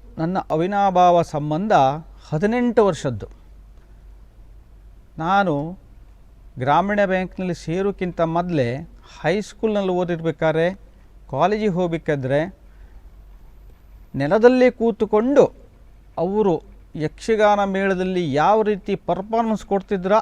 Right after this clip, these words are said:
ಅದನ್ನು ನೋಡಿದವ ನಾನು. ನಂತರ ಬಯಲುಸೀಮೆ ಕಡೆ ವರ್ಗಾಗಿ ಹೋದಾಗ ಹದಿನೇಳು ವರ್ಷ ನನಗೆ ಅವರಿಗೆ ಸಂ-, ಸಂಪರ್ಕಕ್ಕೆ ಸಿಗಲಿಲ್ಲ. ನಂತರ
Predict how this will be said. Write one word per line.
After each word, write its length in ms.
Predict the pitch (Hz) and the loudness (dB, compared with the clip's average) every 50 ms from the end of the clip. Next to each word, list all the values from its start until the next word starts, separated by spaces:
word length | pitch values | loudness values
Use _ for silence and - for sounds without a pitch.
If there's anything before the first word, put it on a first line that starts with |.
| - - | 0 -2
ಅದನ್ನು 340 | 175 165 175 190 190 196 190 | -4 -4 -2 -2 -2 0 0
ನೋಡಿದವ 600 | 175 147 143 156 180 208 220 214 190 170 151 135 | 0 0 -2 -2 -2 0 0 0 2 2 2 2
ನಾನು. 280 | 117 110 104 95 85 - - - - - _ - - - - - - - - - - - - - - - - - - - | 0 -4 -6 -8 -12 -16 -18 -20 -20 -20 _ -20 -20 -20 -20 -20 -20 -20 -20 -20 -20 -20 -20 -20 -20 -20 -20 -20 -16 -8
ನಂತರ 360 | 139 160 208 247 254 240 226 190 170 160 165 - 226 - _ - - - - - - 131 | -4 -2 -2 -2 0 2 4 6 6 6 4 2 -2 -10 _ -20 -20 -20 -20 -12 -6 -4
ಬಯಲುಸೀಮೆ 560 | 143 180 220 247 226 - 240 220 214 214 202 | -2 -2 -2 -2 -2 -2 -2 -2 -2 -4 -6
ಕಡೆ 300 | - - 196 202 196 190 | -2 -2 0 0 2 0
ವರ್ಗಾಗಿ 760 | 180 175 180 185 185 175 190 180 180 170 170 165 170 196 233 254 - - - - - - - | 0 0 -2 -2 -2 2 4 4 4 4 2 0 -4 -4 -6 -8 -12 -20 -20 -20 -20 -16 -10
ಹೋದಾಗ 500 | 147 147 165 170 147 147 135 120 110 113 123 131 160 185 - - - - - | -6 -4 -4 -2 0 0 -2 -2 -2 -2 -2 -4 -4 -4 -10 -18 -20 -10 -8
ಹದಿನೇಳು 420 | 151 156 170 185 220 214 208 196 185 | -8 -8 -6 -4 0 0 0 2 0
ವರ್ಷ 180 | 180 - - | -2 -2 -4
ನನಗೆ 300 | 208 190 180 180 180 170 | -6 -6 -4 -4 -2 -2
ಅವರಿಗೆ 600 | 170 160 156 170 175 170 175 185 208 262 - - - - - - - - - - - - - - - _ _ - - | 0 0 0 0 -2 -4 -4 -6 -8 -8 -12 -20 -20 -20 -20 -20 -20 -20 -20 -20 -20 -20 -20 -20 -20 _ _ -20 -20
ಸಂ-, 360 | - - - 165 151 139 - - - - - - - - - | -20 -8 -6 -6 -6 -6 -8 -16 -20 -20 -20 -20 -20 -14 -6
ಸಂಪರ್ಕಕ್ಕೆ 540 | - 165 202 202 233 226 202 - 220 202 - | -4 -4 -2 2 0 0 2 0 -4 -4 -2
ಸಿಗಲಿಲ್ಲ. 480 | - 170 175 190 175 139 113 - - - - _ - - - - - - - - - 139 | -6 -4 0 0 0 0 -2 -4 -8 -12 -20 _ -20 -20 -20 -20 -20 -20 -20 -16 -10 -4
ನಂತರ 400 | 147 175 214 262 277 269 285 | 0 2 2 2 2 2 2